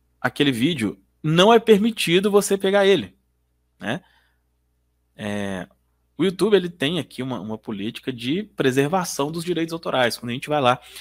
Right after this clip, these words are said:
e publica um vídeo, o YouTube garante, fala assim, olha, por exemplo, eu como produtor, né, falo, "Fabrício, você gravou aqui esse vídeo, esse vídeo é seu, eu não vou permitir que ninguém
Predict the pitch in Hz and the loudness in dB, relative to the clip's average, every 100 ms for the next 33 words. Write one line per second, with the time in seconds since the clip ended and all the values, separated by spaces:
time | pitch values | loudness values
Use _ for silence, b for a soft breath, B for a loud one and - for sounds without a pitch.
0 | B - 127 104 101 - 190 151 185 247 | B -10 -8 -4 -6 -6 -2 0 0 -2
1 | - b b b b _ _ _ _ _ | -8 b b b b _ _ _ _ _
2 | 170 175 170 151 202 165 202 185 185 214 | 2 4 4 2 4 6 8 8 4 2
3 | 202 - 135 90 - - _ - 135 127 | 0 2 0 0 -10 -20 _ -4 -2 0
4 | 95 110 120 143 139 139 147 143 107 107 | -2 -4 -4 -6 -2 0 0 -4 -6 -4
5 | 110 98 - 123 120 - - - - 123 | -6 -6 -2 0 0 -2 -8 -10 -6 -2
6 | 127 117 107 101 92 - 196 170 196 - | 0 0 -2 -6 -8 -8 -4 -4 -4 -12
7 | _ - - 107 110 127 147 - 127 143 | _ -16 -12 -8 -4 -4 -4 -2 0 0
8 | 135 139 151 156 - 139 165 160 117 160 | -2 -2 -6 -6 -8 -6 -6 -2 -2 -2